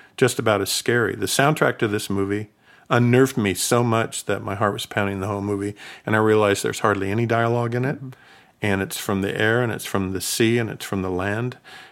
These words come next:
Speaker 1: and, and it's about rescuing people, and it's, and it happened, and we know the ending, which is good.
Speaker 2: Mm-hmm.
Speaker 1: But boy, it's tense, and,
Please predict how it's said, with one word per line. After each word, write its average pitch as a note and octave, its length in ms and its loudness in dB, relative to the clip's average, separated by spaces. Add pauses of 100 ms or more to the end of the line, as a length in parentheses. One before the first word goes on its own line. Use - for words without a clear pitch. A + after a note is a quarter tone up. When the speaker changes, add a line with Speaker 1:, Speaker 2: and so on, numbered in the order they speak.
(120)
Speaker 1:
and, G2 380 -2
and G2+ 140 -2
it's G2 200 -6
about G2+ 400 -2
rescuing A2 500 0
people, A#2+ 520 -4
and G2 260 -2
it's, - 320 -12
and G2 140 -2
it F#2+ 100 0
happened, A#2+ 560 0
and F#2+ 100 -4
we F#2+ 100 0
know G2+ 200 2
the G2+ 140 -2
ending, A#2+ 480 0 (400)
which G2 220 -4
is F#2+ 120 0
good. G2 320 4
Speaker 2:
Mm-hmm. C#3 240 -4 (380)
Speaker 1:
But G#2 260 0
boy, B2 280 6
it's F2 220 -2
tense, - 540 -8 (200)
and, G2 500 -4